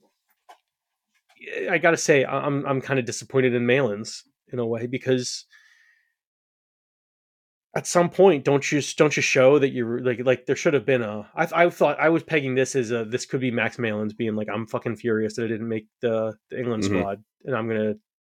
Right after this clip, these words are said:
Speaker 1: prove them wrong," and he proved them.
Speaker 2: Yeah, unfortunately, he didn't prove them the way he probably wanted to.
Speaker 1: Right.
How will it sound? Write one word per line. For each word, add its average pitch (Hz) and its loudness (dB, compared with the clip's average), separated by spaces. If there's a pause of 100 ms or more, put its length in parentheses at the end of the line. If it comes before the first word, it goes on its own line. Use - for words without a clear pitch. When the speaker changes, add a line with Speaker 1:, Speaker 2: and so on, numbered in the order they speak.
(400)
Speaker 1:
prove 135 -4
them 113 2
wrong," 110 0
and 101 -10 (1040)
he - -8
proved 185 4
them. 123 -4 (1800)
Speaker 2:
Yeah, 85 2 (140)
unfortunately, 73 0
he - -18
didn't 73 -6 (120)
prove 85 0
them 73 -4
the 73 -2
way 73 0
he 78 -4
probably 71 4
wanted 71 -2
to. 151 0
Speaker 1:
Right. - 0